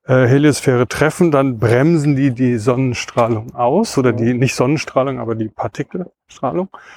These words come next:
Speaker 1: Und da wird, habe ich an mehreren Stellen gesehen, wird halt explizit formuliert, in dem Moment,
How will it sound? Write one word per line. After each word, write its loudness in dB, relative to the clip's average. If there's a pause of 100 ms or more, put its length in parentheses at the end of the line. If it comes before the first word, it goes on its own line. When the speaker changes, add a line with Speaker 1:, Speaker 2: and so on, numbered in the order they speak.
(160)
Speaker 1:
Und -2
da 0
wird, 0 (380)
habe -2
ich -6
an -4
mehreren 0
Stellen -4
gesehen, -4
wird -4
halt -6
explizit -6
formuliert, -2
in -4
dem 4
Moment, 0